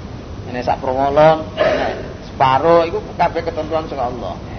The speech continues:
Baik. Waris yang sudah ada ketentuan itu namanya istilahnya zawil furud.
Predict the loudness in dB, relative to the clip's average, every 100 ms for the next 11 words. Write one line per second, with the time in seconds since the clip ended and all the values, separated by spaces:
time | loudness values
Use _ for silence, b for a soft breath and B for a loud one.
0 | -12 -12 -12 -12 -12 -12 -12 -12 -12 -12
1 | -12 -10 -10 -12 -10 -4 -2 -4 -6 -12
2 | -12 -12 -12 -12 -12 -12 -14 -14 -14 -2
3 | 2 2 2 0 -2 2 2 4 2 0
4 | -2 -2 0 0 -2 -6 -4 -4 -6 -6
5 | -2 -2 0 0 2 2 2 2 4